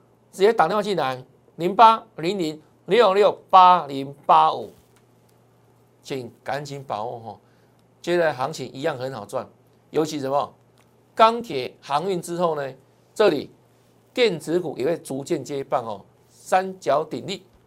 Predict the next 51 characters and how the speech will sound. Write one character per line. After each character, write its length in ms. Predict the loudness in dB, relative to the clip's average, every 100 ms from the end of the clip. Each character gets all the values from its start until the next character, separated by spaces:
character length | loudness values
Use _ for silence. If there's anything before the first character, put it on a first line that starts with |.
| _
盘 160 | -8 -8
势 180 | -8 -12 _
稳 160 | -10 -6
得 100 | -6
很 160 | -6 -6
哦。 180 | -8 -8 _ _ -2
那 200 | -2 -2 -10
如 180 | -2
果 100 | -2
布 240 | -2 -4 -6
局 260 | -8 -14 -16 _ _
下 360 | 0 2 4
半 240 | 2 0 0
年 60 | -2
的 80 |
潜 180 | -6 -6
力 80 | -4
标 180 | -2 -2
股， 240 | -4 -10 _
请 320 | -16 -14 -12 -6
跟 200 | -4 -2
上 240 | -4 -4 _ _ -2
赚 280 | 0 0 -4 2
大 280 | 2 4 -2
钱 140 | -6
的 80 | -6
脚 140 | -2
步。 200 | -2 -4 -10 _ -4
那 100 | -2
另 160 | 0
外 260 | 0 0 0
呢， 80 | -4 _ 0
还 200 | 2 2
没 100 | 0
有 100 | -2
扫 300 | 2 2 0
描 320 | -2 -2 -2
LINE 280 | 2 2 0 _
跟 240 | -6 -6 -4
Telegram 340 | -4 -4 -6
Q 200 | -6 -2
R 80 | -2
code 120 | 0
的 100 | -2
投 100 | -4
资 80 | -2
朋 80 | 0
友， 160 | 0 -4 _ _ _
这 100 | -2
里 100 | -2
呢 140 | -2